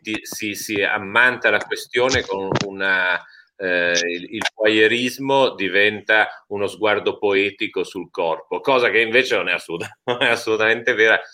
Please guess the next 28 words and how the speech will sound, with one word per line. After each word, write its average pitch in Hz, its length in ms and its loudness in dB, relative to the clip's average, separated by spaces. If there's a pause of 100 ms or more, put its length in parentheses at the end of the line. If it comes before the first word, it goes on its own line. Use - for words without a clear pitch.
(100)
perché 92 180 2
c'è 92 120 0
una 87 140 2
mercificazione 92 720 0
esattamente 87 520 -4
come, 80 340 -4 (360)
come, 78 1080 2 (600)
come 90 260 -4
in 87 120 -4
altri, 82 1040 -6
in 87 120 -4
altri 92 280 0
casi, 123 380 4
oppure 120 540 0
c'è 104 280 2 (260)
un, 98 240 -6 (160)
uno 95 160 -6
sguardo 101 440 -2
poetico 107 800 2
come 78 280 -6
c'è 98 380 2
in 76 140 -12
altri 80 320 -6
casi 92 400 0
rispetto 80 520 -6
al, 76 200 -6 (760)
al 82 240 -2
corpo, 76 1080 -2